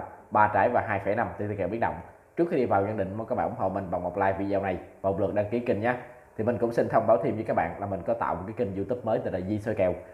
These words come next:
Thì bạn nào quan tâm đến những nhận định của mình thì mong các bạn ủng hộ kênh mới của mình nhé.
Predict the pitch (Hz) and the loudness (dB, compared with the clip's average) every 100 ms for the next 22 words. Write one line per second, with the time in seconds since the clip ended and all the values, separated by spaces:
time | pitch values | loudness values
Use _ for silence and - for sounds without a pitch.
0 | - 107 101 107 107 107 113 113 110 110 | -10 -2 2 2 4 4 4 2 2 0
1 | 120 101 120 101 95 113 104 104 98 104 | 0 -4 -2 -4 -2 -2 -2 -2 -2 -2
2 | - 87 95 101 90 107 98 110 117 95 | 0 0 -2 -4 -4 -4 -2 -2 0 -2
3 | 104 | 0